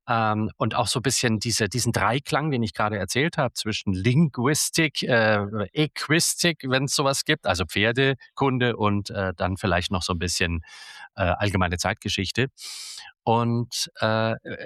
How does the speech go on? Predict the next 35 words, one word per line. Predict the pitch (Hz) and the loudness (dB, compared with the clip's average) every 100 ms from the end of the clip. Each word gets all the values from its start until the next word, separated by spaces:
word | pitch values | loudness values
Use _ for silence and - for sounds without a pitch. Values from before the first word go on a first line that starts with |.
| 160 139 - - | -12 -16 -8 -2
dann | 127 | -2
kam | 123 135 | 0 0
die | 143 | 0
K | - 127 | 0 0
I | 123 | 0
erstmal | 127 117 131 | -2 0 0
und | 107 | 0
hat | 101 | -2
ein | |
paar | 101 95 98 | 2 2 2
Komplimente | 110 98 95 107 139 | -2 -2 0 0 -2
gemacht. | 117 107 104 - | 0 -2 -2 -6
„Oh, | 101 101 104 | 0 2 2
das | 104 - | 0 -2
hast | 110 | 0
du | 107 | 0
aber | 104 | -2
elegant | 104 98 95 110 | -2 0 0 0
geschrieben“ | - 107 - 95 95 90 95 92 92 | 0 -2 -2 -4 -4 -2 -2 -2 -4
und, | 92 92 92 | -4 -4 -4
und | 98 | -4
so | 87 | -4
weiter. | 92 101 | -2 0
„Ja“, | 110 | 0
sag | 110 139 | 0 0
ich, | 123 | 0
„ist | 107 | 0
gut. | - 127 - | 0 0 0
Kannst | - 147 175 | -2 0 0
du | |
jetzt | 147 | 0
mal | 156 | 0
weiterschreiben?“ | 117 139 127 - 82 82 71 - - - - - - | 0 0 -2 -4 -6 -8 -10 -20 -20 -18 -16 -16 -6
Und | - 117 117 - | 0 2 0 0
tatsächlich | 104 110 - 160 - 165 156 - | -2 0 0 0 0 -2 -2 -4